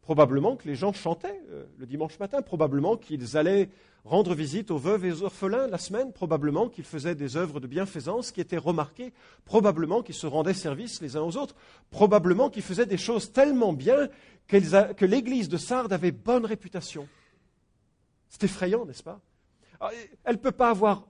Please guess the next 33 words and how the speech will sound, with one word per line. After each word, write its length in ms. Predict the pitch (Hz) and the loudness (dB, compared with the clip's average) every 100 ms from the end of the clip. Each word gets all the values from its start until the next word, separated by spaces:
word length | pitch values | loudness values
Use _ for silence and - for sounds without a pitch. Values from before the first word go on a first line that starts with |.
| _ | _
bonne 300 | 151 131 226 | -8 0 2
réputation 520 | 190 185 180 175 - 185 | 2 -2 -4 -8 -2 -4
auprès 260 | 180 175 | -2 -6
du 120 | 143 | -6
peuple 480 | - 247 247 247 139 | -4 -2 -2 -4 -12
parce 240 | - 127 - | -10 -12 -8
que 160 | 143 - _ _ | -8 -10 _ _
le 80 | 117 | -12
peuple 340 | 135 175 151 | 0 0 0
païen, 300 | - 139 165 | -4 -2 0
enfin 140 | 202 156 | -2 -4
j'ai 140 | 135 | -4
de 40 | 131 | -4
la 80 | |
peine 220 | 123 175 156 | 0 0 2
à 40 | |
imaginer 420 | 131 123 117 180 | 0 -2 -4 -6
qu'ils 200 | 190 117 | -6 -8
allaient 220 | 127 135 | -2 0
à, 160 | 117 113 - - | 0 -2 -8 -10
à 80 | 135 | -6
moins 180 | 147 143 | -4 -4
qu'eux, 240 | 147 104 | -4 -8
hein. 80 | 117 - - _ _ _ _ _ _ _ _ _ - | -10 -18 -20 _ _ _ _ _ _ _ _ _ -20
J-, 120 | 247 | -14
J-, 200 | 214 202 - _ - | -8 -8 -10 _ -2
Jésus 320 | 180 196 240 | 2 2 2
ne 60 | |
nous 140 | 226 208 | 0 0
dit 120 | 175 | -4
pas 240 | - 233 | 0 0
chez 240 | 220 - 202 | 0 -4 -4
qui 460 | - 233 262 202 | -4 -6 -6 -6